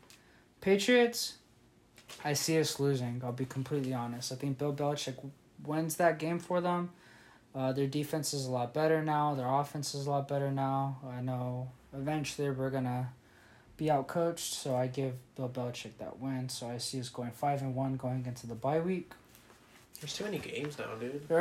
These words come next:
Speaker 1: are too many games. Uh, Vikings, uh, I see us winning that.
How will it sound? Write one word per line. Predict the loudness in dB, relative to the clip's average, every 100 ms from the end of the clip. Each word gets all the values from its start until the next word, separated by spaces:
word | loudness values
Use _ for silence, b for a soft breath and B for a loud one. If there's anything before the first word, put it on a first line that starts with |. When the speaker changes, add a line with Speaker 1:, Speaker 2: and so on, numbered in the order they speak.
| 12
Speaker 1:
are | 12
too | 10
many | 4 4
games. | 2 0 -2 -6 -2
Uh, | 4 6
Vikings, | 8 10 10 10 8 8 4 0 -2 0
uh, | 6 10 10 10 8
I | 6
see | 8 8
us | 8
winning | 6 4 4
that. | 2 0 -2